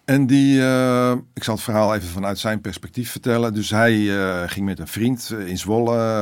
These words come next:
eh, in de bibliotheek, eh, annex, eh, boekhandel Waanders in Zwolle, eh, ging die een kopje koffie drinken. En, ehm,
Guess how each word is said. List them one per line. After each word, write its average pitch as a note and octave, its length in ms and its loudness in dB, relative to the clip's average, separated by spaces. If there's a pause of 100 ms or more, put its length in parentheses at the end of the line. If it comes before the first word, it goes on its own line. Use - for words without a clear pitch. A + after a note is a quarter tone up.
(420)
eh, D#2 60 -12
in E2+ 100 -8
de E2 460 -10 (280)
bibliotheek, E2 800 -10 (160)
eh, E2 260 -14
annex, E2 640 -12
eh, D2+ 80 -14 (160)
boekhandel F#2+ 500 -8
Waanders G#2 480 -4
in F#2+ 120 -6
Zwolle, G2 400 -4
eh, E2+ 160 -8
ging G2 200 -16
die D#2+ 100 -12
een D2 60 -20
kopje F2 200 -18
koffie A#2 340 -12
drinken. A2+ 420 -10
En, A2+ 320 -6
ehm, F#2+ 300 -2